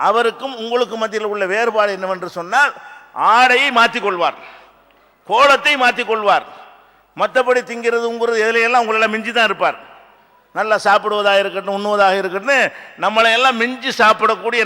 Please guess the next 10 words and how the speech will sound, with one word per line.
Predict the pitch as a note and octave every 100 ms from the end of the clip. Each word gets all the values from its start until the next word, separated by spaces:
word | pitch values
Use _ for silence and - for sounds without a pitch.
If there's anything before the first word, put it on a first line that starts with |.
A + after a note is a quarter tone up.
| F3+
நாவடக்க | G#3+ A3+ G#3+ G#3 G#3
முடியாதவர்களாக | G#3 G#3+ G#3 G3+ A3 G#3
இருப்பார்கள். | G3 G3 F3 C#3+ - - _ _ _ _ _ _
இதையெல்லாம் | E3 G#3 G#3+ A3+ A3 E3
கருத்தில் | G3 G3 G#3
கொண்டு | F#3+ G3
தான் | F#3
இஸ்லாம் | D#3 G3 F#3
என்ன | E3+ F3
சொல்லுதுன்னா, | D#3+ D3+ D3 F#3+